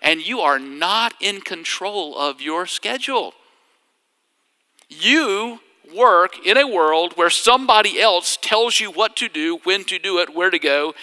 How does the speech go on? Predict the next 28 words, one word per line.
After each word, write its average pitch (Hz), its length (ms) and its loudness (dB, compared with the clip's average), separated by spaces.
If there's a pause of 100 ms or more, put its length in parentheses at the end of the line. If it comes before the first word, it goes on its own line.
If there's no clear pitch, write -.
(120)
and 147 120 0
how 175 160 4
to 170 100 2
do 151 160 -2
it, 165 80 4
and 170 200 2
you're 262 140 0
not 311 140 6
in 294 100 0
control. 277 600 2 (560)
Some 294 320 2
of 349 60 2
y'all 233 200 4
fit - 280 0
into 185 420 -2
that 139 320 2
category. 233 400 0 (220)
How 285 260 6
do 339 100 0
you 285 240 -2
rest 226 320 6
and 214 140 2
delight 180 500 4
in 185 200 2
God 185 320 6
and 175 120 0
his 160 180 -2
world 151 420 2